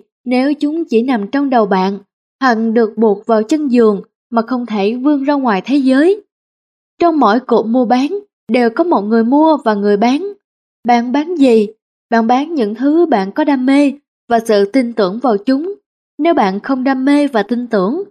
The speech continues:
thì đó cũng chính là những gì người khác sẽ mua ở bạn. Cuộc sống là bán hàng,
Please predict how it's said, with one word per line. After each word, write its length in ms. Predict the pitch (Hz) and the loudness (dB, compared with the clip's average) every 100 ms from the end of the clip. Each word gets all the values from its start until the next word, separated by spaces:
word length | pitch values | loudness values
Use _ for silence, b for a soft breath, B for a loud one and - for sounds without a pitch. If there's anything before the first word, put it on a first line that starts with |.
| _ _ - | _ _ -2
thì 100 | 269 | 0
đó 240 | 254 320 | 2 0
cũng 300 | - 208 226 | -2 -4 0
chính 220 | 285 302 | -2 0
là 140 | 381 262 | 0 0
những 240 | 196 247 | -2 0
gì 220 | 269 220 | 2 2
người 160 | 202 208 | 2 0
khác 220 | 226 339 - | 0 -4 -2
sẽ 100 | 208 | -4
mua 220 | 233 262 | 0 -2
ở 200 | - 240 | 0 0
bạn. 280 | 240 196 208 - _ _ _ _ _ _ _ _ | 0 0 -2 -8 _ _ _ _ _ _ _ _
Cuộc 160 | - 262 | -2 -2
sống 340 | 233 269 277 | 0 -4 -2
là 280 | 349 359 247 | 0 2 2
bán 240 | 208 247 339 | 2 -2 -2
hàng, 400 | 277 254 208 | -2 0 0